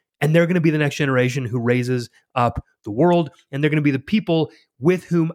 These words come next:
our children live. So let's do all of our families a favor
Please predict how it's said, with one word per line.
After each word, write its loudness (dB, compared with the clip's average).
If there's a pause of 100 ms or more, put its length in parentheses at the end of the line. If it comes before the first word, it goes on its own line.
our 2
children -2
live. -2 (360)
So -4
let's 0 (220)
do 2 (240)
all 0
of -4
our 0
families -4
a -6
favor -10